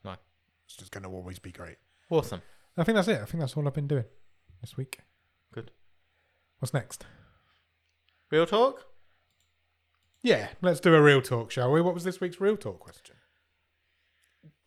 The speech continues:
Speaker 1: Uh, well, this week's real talk question is connected to our movie this week.
Speaker 2: Oh, of course it is.
Speaker 1: So if you come back here to this very feed on Thursday, we will be talking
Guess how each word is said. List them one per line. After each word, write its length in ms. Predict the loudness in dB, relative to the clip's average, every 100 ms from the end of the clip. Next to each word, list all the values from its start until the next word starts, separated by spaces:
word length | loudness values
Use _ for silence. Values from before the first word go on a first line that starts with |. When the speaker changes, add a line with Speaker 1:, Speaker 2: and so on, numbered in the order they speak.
| 0
Speaker 1:
Uh, 60 |
well, 340 | 6 8 6 2
this 200 | -2 -2
week's 200 | -4 0
real 160 | 2 2
talk 200 | -4 -4
question 340 | -6 -6 -10
is 80 | -6
connected 440 | 0 2 0 -4
to 100 | 2
our 80 | 2
movie 680 | 4 0 0 0 -2 -4 -10 -6
this 220 | -6 -4
week. 120 | 2
Speaker 2:
Oh, 40 | 2
of 80 | 4
course 360 | 0 0 -6
it 80 | -18
is. 200 | -18 -20 _ _
Speaker 1:
So 260 | -2 -2 -2 -8 _ -10
if 180 | -8
you 100 | -8
come 160 | -6 0
back 220 | 2 2
here 180 | 0 0
to 120 | -2
this 140 | -10 -4
very 360 | 0 0 -2 -8
feed 440 | -10 -10 -10 -12 -14
on 140 | -10
Thursday, 480 | -4 -2 -2 -6 -6
we 240 | -6 -6
will 140 | -4 -6
be 100 | -4
talking 560 | -2 -2 -2 -8 -8